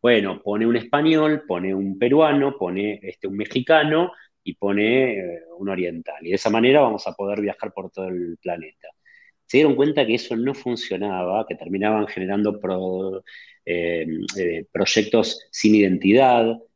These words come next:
que no identificaban finalmente a nadie, que estaban lavados, y lo que empezó a mostrar el, el mismo mercado, la misma experiencia, es que nosotros nos apasionamos con una serie sueca, nos apasionamos con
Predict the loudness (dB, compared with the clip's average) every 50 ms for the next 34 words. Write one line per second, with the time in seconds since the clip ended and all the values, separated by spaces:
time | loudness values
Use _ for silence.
0 | _ _ -4 0 2 2 2 2 0 -4 -8 -10 -6 -2 -2 -2 0 -2 -4 -8
1 | -10 -8 -8 -6 -4 -4 -4 -4 -4 -4 -4 -2 0 0 0 2 2 2 2 0
2 | 0 -2 -4 _ _ _ _ _ -12 -12 -10 -4 -4 -2 -2 -2 -2 -2 2 4
3 | 4 4 4 4 0 -2 -4 -6 -8 -12 _ _ _ _ _ _ _ _ -10 -4
4 | -4 -4 -2 -2 -4 -4 -4 -6 -6 -4 -2 -2 -2 -2 -2 -4 -4 -4 -2 -2
5 | 0 -2 -2 -4 -6 -8 -8 -6 -6 -4 -4 -4 -4 -4 -4 -6 -6 -8 -4 0
6 | 4 4 4 4 2 0 -2 -2 -2 -2 -4 -4 -6 -8 -6 -4 0 2 2 2
7 | 2 -2 -6 -6 -2 -2 -2 -2 -4 _ _ _ _ _ _ -6 -6 -6 -6 _
8 | 2 4 4 4 2 0 -4 -18 _ _ _ _ -12 -10 -10 -8 -6 -6 -4 -4
9 | -4 -4 -6 -6 -8 -8 -8 -8 -8 -6 -6 -6 -6 -8 -8 -8 -8 -8 -8 -8
10 | -8 -6 -6 -6 -6 -2 2 4 4 4 2 2 2 2 2 2 -2 -6 -20 _
11 | _ _ -16 -14 -12 -10 -10 -10 -10 -8 -6 -6 -4 -4 -2 -4 -4 -6 _ -6
12 | -4 -2 -2 -4